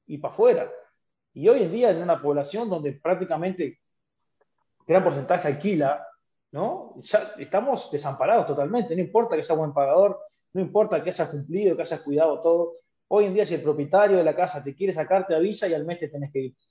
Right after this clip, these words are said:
Y si por algún problema económico, como está pasando el país, te quedaste sin laburo, el seguro paro se te acabó, si no tenés la changa,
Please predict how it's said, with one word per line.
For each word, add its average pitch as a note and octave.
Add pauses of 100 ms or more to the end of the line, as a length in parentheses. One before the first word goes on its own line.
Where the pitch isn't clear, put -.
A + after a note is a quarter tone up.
(160)
Y F#3
si G3
por F#3
algún A3
problema A#3+
económico, F#3
como D3
está F#3
pasando F#3
el D3
país, F3 (220)
te D#3
quedaste F3+
sin D3+
laburo, F#3+
el D#3+
seguro D#3+
paro E3
se C#3+
te C#3+
acabó, F3+
si B2+
no D3+
tenés D3+
la C#3+
changa, A3